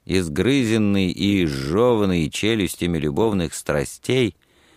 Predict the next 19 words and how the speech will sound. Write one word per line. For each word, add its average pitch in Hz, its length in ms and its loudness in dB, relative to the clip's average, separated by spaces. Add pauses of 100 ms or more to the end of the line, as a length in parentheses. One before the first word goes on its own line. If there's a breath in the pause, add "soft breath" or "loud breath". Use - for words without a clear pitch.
(480 soft breath)
никогда 135 640 4
уже 107 240 2
не 104 140 2
полюбит 92 800 0
крепкой 95 760 0 (220)
и - 80 -2
единой 85 720 0
любовью, 71 800 0 (640 loud breath)
одновременно 85 800 2
самоотверженной, 95 1200 0
чистой 82 600 -4
и 76 180 -6
страстной. 62 800 -4 (1120)
А 95 140 2
для 107 240 2
женщины 123 520 0
в 65 60 -4
этом 69 240 -2
отношении 110 800 -2